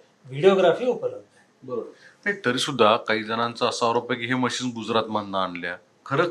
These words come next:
Speaker 2: महाराष्ट्रामध्ये जे मतदान झालं ते गुजरातमधनं मशीन्स आणल्या होत्या?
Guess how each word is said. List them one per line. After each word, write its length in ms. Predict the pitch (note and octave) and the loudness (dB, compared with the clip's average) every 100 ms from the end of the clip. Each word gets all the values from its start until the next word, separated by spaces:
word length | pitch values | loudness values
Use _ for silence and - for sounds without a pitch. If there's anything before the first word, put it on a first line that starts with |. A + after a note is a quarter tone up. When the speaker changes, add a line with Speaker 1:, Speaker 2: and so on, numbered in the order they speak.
| - | -4
Speaker 2:
महाराष्ट्रामध्ये 680 | C#3+ B2 A#2+ C#3+ C3 B2 B2+ | -6 -4 -4 -4 -4 -2 -2
जे 120 | B2 | -4
मतदान 420 | C3 A2 F#2+ A2+ A2+ | -4 -4 -2 -4 -4
झालं 140 | A#2 | -4
ते 100 | B2 | -6
गुजरातमधनं 680 | A2 G#2+ A2 A#2+ A2+ A2 A#2 A#2 G#2 | -8 -4 -4 -4 -10 -10 -12 -14 -18
मशीन्स 520 | A2+ A2 - A2 A#2+ | -14 -10 -10 -8 -6
आणल्या 260 | A2 G#2+ | -4 -6
होत्या? 180 | A2 A#2+ | -10 -14